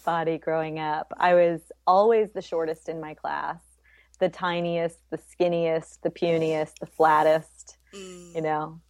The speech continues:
Speaker 1: boy hips. So not curvaceous and not feminine. So I, you know, I kind of embraced a tomboy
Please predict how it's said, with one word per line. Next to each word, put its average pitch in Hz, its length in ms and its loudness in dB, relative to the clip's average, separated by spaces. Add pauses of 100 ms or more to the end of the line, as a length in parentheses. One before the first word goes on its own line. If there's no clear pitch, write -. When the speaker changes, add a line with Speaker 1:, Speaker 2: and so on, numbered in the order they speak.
(120)
Speaker 1:
boy 180 320 6
hips. 175 420 0 (300)
So 175 340 4
not 185 420 -2
curvaceous 165 800 -4
and 165 240 -6
not 175 260 0 (120)
feminine. 180 580 -2
So 170 180 4
I, 165 240 2 (460)
you 208 80 -2
know, 165 160 0
I 160 100 0
kind 202 220 -2
of 190 80 0
embraced 160 480 0
a 160 60 0
tomboy 151 720 0